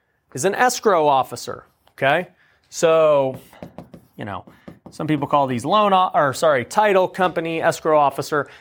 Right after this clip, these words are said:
These are the people that are going to handle the deal, um, from start to finish. So once you have a contract,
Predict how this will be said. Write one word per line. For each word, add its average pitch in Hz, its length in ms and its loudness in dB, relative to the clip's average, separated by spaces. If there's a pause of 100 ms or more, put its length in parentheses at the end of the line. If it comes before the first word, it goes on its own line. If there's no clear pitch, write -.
These 196 140 -2
are 247 60 0
the 214 80 -4
people 196 300 -2
that 175 120 2
are 160 100 2
going 160 380 0
to 143 280 0
handle 160 460 0
the 143 160 -2
deal, 113 540 -2 (340)
um, 113 480 -6 (240)
from 127 200 -8
start 127 220 -2
to 117 60 -12
finish. 113 240 -8
So 131 100 0
once 180 240 0
you 262 40 4
have 240 100 0
a - 40 -6
contract, 147 640 -2